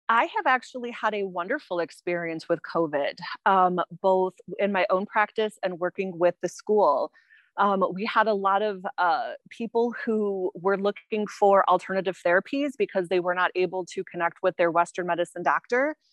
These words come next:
and to provide, um, you know, some herbs to help bump up their immune system. You know, vitamin, um, vitamin C is huge. It's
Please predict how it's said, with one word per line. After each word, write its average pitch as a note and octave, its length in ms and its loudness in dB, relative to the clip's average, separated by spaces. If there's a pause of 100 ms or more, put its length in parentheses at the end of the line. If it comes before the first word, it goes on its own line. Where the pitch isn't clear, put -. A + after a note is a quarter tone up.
(280)
and G#3 300 -2
to - 180 -10
provide, F#3+ 720 4
um, F3+ 300 0
you G3 80 -4
know, F#3 100 -4
some F#3 320 -6
herbs G3 360 0
to G#3 100 -4
help F#3 340 -2
bump F#3 240 0
up F#3 220 0
their F3+ 100 0
immune A#3 300 -4
system. E3 480 -2
You F3+ 80 -4
know, E3+ 180 2
vitamin, F#3+ 600 2
um, D#3+ 400 2 (180)
vitamin G3+ 440 0
C G#3+ 240 -8
is G3 220 0
huge. G3+ 480 0
It's - 240 -6